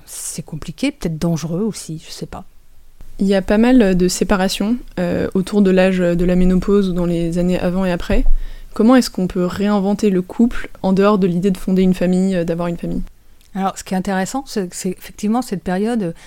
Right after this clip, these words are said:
Speaker 1: ce que les Américains appellent les grey divorce. Et souvent, ils sont à l'initiative des femmes. Euh, parce que je pense que les femmes, à un moment donné, elles ont besoin de leur liberté.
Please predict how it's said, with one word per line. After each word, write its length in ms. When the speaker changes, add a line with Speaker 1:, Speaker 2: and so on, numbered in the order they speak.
Speaker 1:
ce 100
que 100
les 180
Américains 460
appellent 240
les 140
grey 560
divorce. 500
Et 320
souvent, 380
ils 80
sont 160
à 40
l'initiative 560
des 120
femmes. 340
Euh, 300
parce 180
que 80
je 80
pense 180
que 120
les 100
femmes, 320
à 20
un 60
moment 280
donné, 260
elles 100
ont 60
besoin 280
de 80
leur 140
liberté. 560